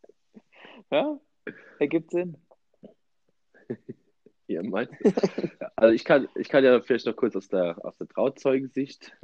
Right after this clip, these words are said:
Speaker 2: ähm, noch was sagen. Also ja, Kirche hatte ich schon erzählt, fand ich sehr gut. Ähm,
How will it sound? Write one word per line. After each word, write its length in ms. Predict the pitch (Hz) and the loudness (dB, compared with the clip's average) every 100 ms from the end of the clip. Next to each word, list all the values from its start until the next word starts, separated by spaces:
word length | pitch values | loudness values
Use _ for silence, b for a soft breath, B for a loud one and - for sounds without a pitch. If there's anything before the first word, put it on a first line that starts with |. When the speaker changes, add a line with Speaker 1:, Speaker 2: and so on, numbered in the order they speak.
| - | -6
Speaker 2:
ähm, 500 | 104 101 104 107 110 _ _ _ | -2 -2 -2 -6 -10 _ _ _
noch 160 | 101 - _ _ _ _ | -20 -20 _ _ _ _
was 140 | - - | -20 -6
sagen. 480 | 107 113 117 113 120 | -4 -4 -6 -12 -14
Also 180 | 82 85 | -12 -8
ja, 220 | 82 71 | -8 -10
Kirche 320 | - 110 107 | -4 -4 -4
hatte 140 | 95 | -8
ich 60 | 95 | -8
schon 120 | 95 | -12
erzählt, 380 | - - 127 131 | -14 -6 -4 -4
fand 140 | 101 | -8
ich 60 | 92 | -8
sehr 140 | 98 | -8
gut. 320 | 98 120 147 - b b b b _ - | -4 -4 -6 -12 b b b b _ -12
Ähm, 480 | 85 85 87 90 85 | -10 -8 -10 -12 -16